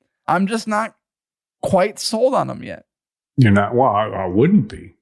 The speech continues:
Speaker 2: He's got a long way to go. He's got a big hill to climb, but, I mean, I, it's a good start. Let's put it
Speaker 1: Yes.
Speaker 2: that way, especially after bogeying the first hole. The guy will hang in there, though. He will be, he will compete. I mean, there is, there is no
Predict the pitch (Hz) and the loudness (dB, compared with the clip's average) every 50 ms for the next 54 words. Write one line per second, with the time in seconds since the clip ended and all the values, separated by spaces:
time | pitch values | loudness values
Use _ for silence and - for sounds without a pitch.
0 | _ _ _ _ 117 120 123 - - 131 117 101 95 101 104 101 95 98 98 92 | _ _ _ _ -4 -4 -4 -2 -2 -2 0 0 0 0 -2 -2 -2 -4 -4 -6
1 | 95 92 90 104 127 170 165 123 90 92 117 127 123 - 135 113 95 92 95 107 | -6 -6 -4 -2 0 0 0 -2 -4 -6 -4 -4 -2 -2 -2 -2 -2 -4 -6 -8
2 | 107 101 113 110 92 85 98 120 120 107 101 95 - - 117 143 185 185 127 95 | -4 -2 0 0 0 0 0 0 0 0 -2 -6 -4 -2 0 0 2 0 0 -2
3 | 95 98 98 101 101 101 98 98 107 110 113 110 107 110 110 98 90 - 104 95 | -4 -4 -4 -4 -4 -6 -6 -6 -6 -6 -6 -6 -6 -6 -6 -4 -4 -4 -4 -4
4 | 104 92 - - - 107 98 90 90 - _ _ _ _ _ _ _ _ - 104 | -4 -4 -4 -2 0 0 0 -2 -4 -10 _ _ _ _ _ _ _ _ -2 -2
5 | 90 - - 110 98 104 101 104 98 95 95 92 95 98 - _ _ - _ _ | -2 0 0 2 2 2 2 0 -2 -4 -6 -8 -12 -14 -18 _ _ -20 _ _
6 | - - - 131 120 - - 123 104 - - 101 95 104 101 98 95 101 95 92 | -4 -2 0 0 0 0 0 -2 -2 -2 -4 -2 -2 -2 -2 -2 -4 -4 -6 -6
7 | 90 - - 101 95 87 - - 92 90 90 85 - _ _ _ _ _ _ _ | -8 -8 -6 -6 -6 -6 -4 -2 -2 -2 -4 -6 -12 _ _ _ _ _ _ _
8 | _ _ _ _ _ _ - 113 104 131 151 160 156 135 127 131 123 101 90 104 | _ _ _ _ _ _ 0 0 2 2 0 0 0 0 0 0 0 0 2 2
9 | 107 98 92 95 92 87 85 85 92 92 90 87 92 - 110 120 127 127 120 107 | 2 0 0 -2 -4 -6 -8 -12 -14 -14 -14 -12 -4 0 0 2 4 2 2 2
10 | 92 107 101 98 101 107 101 120 131 131 127 110 113 - - 95 87 - - 92 | 2 0 0 -2 -2 -2 0 0 2 2 2 0 0 -2 -6 -8 -8 -6 -8 -8
11 | 87 85 - - - _ _ _ _ _ _ - 95 95 98 107 107 104 98 92 | -8 -10 -14 -20 -20 _ _ _ _ _ _ 0 0 2 2 2 0 0 -2 -4
12 | 85 - - - 110 104 104 95 87 98 104 104 110 110 107 - - | -6 -8 -6 -6 -4 -4 -4 -4 -4 -4 -2 -2 -2 -2 -4 -6 -10